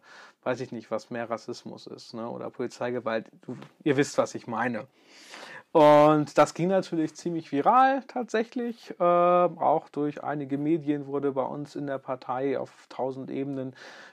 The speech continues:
äh, viel diskutiert und auch da gab's dann natürlich auch irgendwann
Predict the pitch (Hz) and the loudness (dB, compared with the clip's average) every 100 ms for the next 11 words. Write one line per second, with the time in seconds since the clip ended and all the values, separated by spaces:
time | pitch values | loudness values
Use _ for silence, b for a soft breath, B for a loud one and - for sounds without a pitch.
0 | B 139 127 - 151 135 135 - 131 117 | B -6 -6 -2 0 2 -2 -2 -4 -4
1 | 151 143 139 131 131 127 120 123 123 - | -2 2 4 4 2 -2 -8 -8 -12 -10
2 | 139 107 107 - 127 131 127 139 - 135 | -4 -4 -2 2 2 4 2 0 -2 -6
3 | 127 - 127 - 135 131 139 131 127 | -6 -10 -12 -6 -4 -4 -6 -4 -6